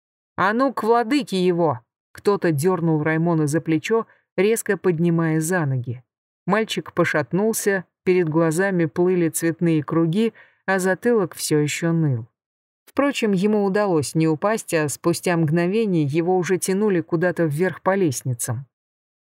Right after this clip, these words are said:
"Господин Бел!" Раймон сжал кулаки, когда, оказавшись в приемных покоях владыки,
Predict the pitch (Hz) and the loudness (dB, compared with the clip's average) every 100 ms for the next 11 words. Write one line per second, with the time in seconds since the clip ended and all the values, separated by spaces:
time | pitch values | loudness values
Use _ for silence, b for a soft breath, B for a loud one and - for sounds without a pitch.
0 | - 180 220 - 208 190 208 262 277 247 | -4 -2 0 0 0 0 0 0 0 0
1 | 240 226 220 208 _ _ _ _ _ _ | 2 2 -2 -4 _ _ _ _ _ _
2 | - 170 175 180 214 196 143 180 180 - | -4 0 0 0 -2 -2 0 0 -2 -2
3 | 175 175 175 - 226 160 143 156 147 165 | -2 0 -2 -4 -2 -2 0 0 0 -2
4 | 160 190 - 170 - - 165 175 196 170 | 0 -2 -2 -4 -4 -2 0 0 0 0
5 | - 170 - 190 165 151 160 156 180 226 | 0 -4 0 0 0 0 0 2 0 -2
6 | - 151 | 0 -2